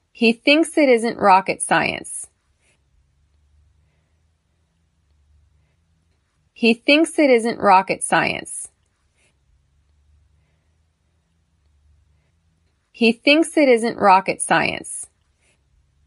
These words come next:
Okay, now let's go ahead and do the conjugation.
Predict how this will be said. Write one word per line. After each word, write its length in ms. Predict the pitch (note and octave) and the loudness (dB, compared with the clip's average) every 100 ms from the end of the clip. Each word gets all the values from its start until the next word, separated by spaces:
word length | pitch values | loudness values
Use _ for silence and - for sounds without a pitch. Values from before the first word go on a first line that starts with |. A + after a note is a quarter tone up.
| _ _ _ _ _ _ _ _ _ _ _ _ _ _ _ _ _ _ _ _ _ _ _ _ _ _ _ _ _ _ _ _ _ - | _ _ _ _ _ _ _ _ _ _ _ _ _ _ _ _ _ _ _ _ _ _ _ _ _ _ _ _ _ _ _ _ _ -12
Okay, 420 | F#3 G3 F#3+ D4 | -2 2 4 4
now 240 | B3+ G3+ F#3+ | 2 2 4
let's 240 | G#3 G3+ | 2 2
go 120 | A3+ | 2
ahead 260 | G#3+ F#3+ F#3+ | 4 4 2
and 100 | F#3+ | 2
do 140 | F#3+ | 0
the 80 | F#3 | -2
conjugation. 880 | F3+ F#3+ F3+ F3 E3 E3+ - B3 | 0 -2 0 0 0 0 0 -2